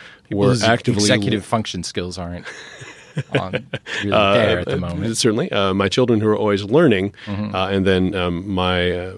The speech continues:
Speaker 2: years of just exploring software, that perhaps, uh, I'd be able to come and do this, uh, with some training.
Speaker 1: Mm-hmm. So it's an easier job than talking drunks off the ledge.
Speaker 2: You know, it, it's, it's very enjoyable. Um, there, there was a day that, uh, I,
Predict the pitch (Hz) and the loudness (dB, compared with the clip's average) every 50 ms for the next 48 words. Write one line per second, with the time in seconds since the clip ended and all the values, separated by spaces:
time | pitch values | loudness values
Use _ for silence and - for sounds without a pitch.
0 | 107 104 98 98 98 110 104 104 101 90 101 90 85 90 - - 95 - - - | -8 -8 -8 -6 -2 2 4 4 4 4 2 -2 -4 -4 -4 -2 -2 -4 -2 0
1 | 101 92 87 82 - 98 87 85 - - 87 82 - - - - - - - - | 0 0 0 0 0 -2 -2 -2 -2 -2 -2 -4 -4 -6 -12 -14 -14 -16 -18 -18
2 | _ 104 101 92 - - - - - 104 87 - 95 85 85 - - - - - | _ 0 0 0 0 0 -6 -6 -2 -2 0 2 2 2 2 2 0 0 0 0
3 | - 95 87 90 90 - 95 90 92 - - 95 92 92 92 92 - 95 95 95 | -2 -2 -4 -6 -4 -4 -4 -4 -4 -4 -2 -2 0 0 -2 -4 -4 -2 -2 -2
4 | 95 90 95 90 92 98 98 - - - - - - 107 98 95 104 107 110 - | 0 0 -2 0 0 0 0 2 0 0 0 -4 -6 -8 -8 -6 -4 -2 -2 0
5 | - 117 - 139 202 202 139 - - - _ 120 127 123 131 135 151 - - _ | 0 0 0 0 0 -2 -4 -8 -10 -12 _ -4 -2 -2 -2 -4 -8 -12 -20 _
6 | _ _ - _ _ _ _ _ - _ _ _ _ - _ - _ _ _ _ | _ _ -20 _ _ _ _ _ -20 _ _ _ _ -20 _ -20 _ _ _ _
7 | _ _ _ _ _ _ _ _ _ _ _ _ _ _ _ _ _ _ _ _ | _ _ _ _ _ _ _ _ _ _ _ _ _ _ _ _ _ _ _ _
8 | - - _ - - 170 113 90 - - _ _ _ _ - - 151 160 165 156 | -20 -16 _ 0 2 2 2 2 -2 -8 _ _ _ _ -8 -4 -2 0 0 0
9 | 117 123 104 92 - 123 113 101 85 78 - 85 80 82 - _ _ - 107 95 | 0 -2 -4 -2 0 0 0 0 0 -4 -8 -12 -12 -12 -14 _ _ -8 -6 -6
10 | 92 - 85 76 76 85 90 _ _ - - 98 87 82 76 - - - - - | -6 -6 -10 -14 -16 -16 -20 _ _ -16 -12 -10 -10 -10 -12 -12 -14 -14 -14 -16
11 | - _ - 82 80 - - - 78 76 80 80 - - - - 214 233 220 240 | -18 _ -14 -12 -12 -12 -14 -16 -16 -14 -14 -14 -14 -14 -4 0 2 2 4 4
12 | 240 196 - - 190 180 170 - - - 175 165 - - - 190 185 151 123 113 | 4 2 2 2 0 0 0 0 -2 -2 -2 -4 -4 -2 -2 -2 0 0 2 2
13 | 113 104 101 85 80 78 101 104 104 101 101 92 101 113 113 110 110 107 104 120 | 2 2 2 0 -4 -6 -4 -4 -4 -4 -4 -4 0 4 4 6 6 4 4 4
14 | 123 127 123 107 113 92 104 98 95 90 87 - 95 82 - - - 90 87 85 | 6 6 6 4 2 0 0 0 -2 -2 -4 -6 -8 -8 -8 -8 -6 -4 -4 -4
15 | 85 92 92 87 87 87 | -4 -4 -4 -4 -4 -6